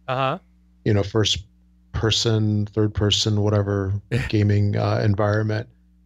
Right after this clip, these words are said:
Speaker 2: So, uh, you know, the graphics look great on it, and, uh, I, I'm really curious to see if this one delivers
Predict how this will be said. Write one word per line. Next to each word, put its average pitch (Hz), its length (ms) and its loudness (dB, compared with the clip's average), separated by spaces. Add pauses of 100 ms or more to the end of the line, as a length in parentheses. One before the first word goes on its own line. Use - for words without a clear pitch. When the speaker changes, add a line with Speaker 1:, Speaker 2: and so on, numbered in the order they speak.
(200)
Speaker 2:
So, 113 400 0
uh, 110 280 -4 (560)
you 160 80 2
know, 170 40 2
the 165 120 2
graphics 156 500 -2
look 143 140 -6
great 117 320 -4
on 139 200 -4
it, 139 300 -4
and, 113 680 -4
uh, 113 420 -2
I, 120 200 -2
I'm 123 140 0
really 135 220 2
curious 127 400 -2
to - 140 -10
see 120 400 -4
if 120 160 -8
this - 240 -2
one 117 140 2
delivers 107 760 -2